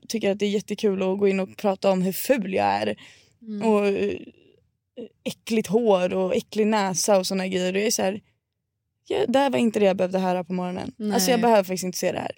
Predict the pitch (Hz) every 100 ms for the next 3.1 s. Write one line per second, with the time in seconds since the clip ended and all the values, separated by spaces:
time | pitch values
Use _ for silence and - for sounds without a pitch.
0 | - - - 240 254 226 208 196 190 190
1 | 190 185 196 202 190 180 - 185 196 190
2 | 226 - 208 170 - - - - 180 175
3 | 165